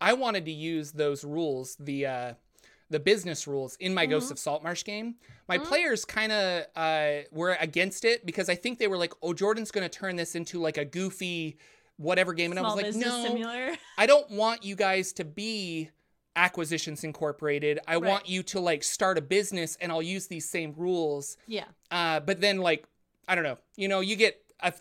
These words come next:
Speaker 1: dozen creative ideas and then
Speaker 2: Yeah.
Speaker 1: you take one and the other ones kinda go on the back burner. And that's what happened
Speaker 2: Yeah.
Speaker 1: with that. So I was like, "I'll save this for another game." But, like, I like, we're, I'm actively playing in the Acquisitions Incorporated game and it's really fun. It's super hilarious and I like it a lot.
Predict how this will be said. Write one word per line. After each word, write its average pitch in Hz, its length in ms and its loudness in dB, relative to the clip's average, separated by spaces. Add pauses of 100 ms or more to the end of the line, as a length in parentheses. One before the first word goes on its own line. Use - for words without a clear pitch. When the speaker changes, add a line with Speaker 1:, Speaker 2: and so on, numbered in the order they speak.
(120)
Speaker 1:
dozen 170 320 2
creative 156 340 -2
ideas 151 540 0
and 156 200 -6
then 165 180 2
Speaker 2:
Yeah. - 20 -6
Speaker 1:
you 147 100 -4
take 160 260 -4
one 151 300 -2
and 143 100 -6
the 147 80 0
other 151 140 2
ones 147 160 -2
kinda 151 180 -6
go 143 140 0
on 139 80 -2
the 135 60 -10
back 135 260 -4
burner. 139 240 -8
And 147 100 -4
that's 175 140 0
what 139 100 -8
happened 131 260 -6
Speaker 2:
Yeah. 131 40 -10
Speaker 1:
with 131 120 -12
that. 131 260 -6 (260)
So 185 140 4
I - 20 6
was 175 80 2
like, 196 140 0
"I'll 247 100 0
save 196 220 0
this 160 120 -6
for 160 120 -4
another 147 200 0
game." 143 200 -2
But, 151 120 -4
like, 160 200 -2 (340)
I 208 120 8
like, 233 400 2 (100)
we're, 240 240 0 (120)
I'm 247 200 4
actively 175 340 0
playing 180 300 -2
in 151 80 -4
the 147 60 2
Acquisitions 147 540 -4
Incorporated 143 480 -4
game 143 240 -4
and 160 80 -4
it's 170 140 -2
really 185 360 2
fun. 143 300 -2
It's 131 160 -12
super 208 300 -6
hilarious 139 560 0
and 143 100 -6
I 139 60 -6
like 175 220 -2
it 143 80 -4
a - 20 -4
lot. 135 320 -4